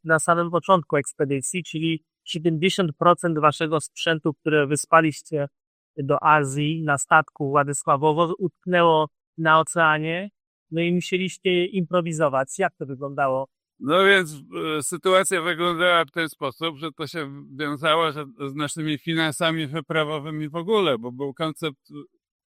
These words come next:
Speaker 2: jak można na-, najtaniej wysłać bety, e, tam do Nepalu.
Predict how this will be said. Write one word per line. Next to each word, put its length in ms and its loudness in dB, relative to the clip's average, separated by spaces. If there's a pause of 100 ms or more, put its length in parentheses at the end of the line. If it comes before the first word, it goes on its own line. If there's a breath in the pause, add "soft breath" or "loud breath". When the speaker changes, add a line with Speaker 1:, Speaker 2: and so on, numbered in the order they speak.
(320)
Speaker 2:
jak 260 4
można 360 -2
na-, 320 0
najtaniej 800 0
wysłać 460 -6
bety, 440 -2 (600)
e, 40 -10
tam 380 -2
do 120 -2
Nepalu. 560 0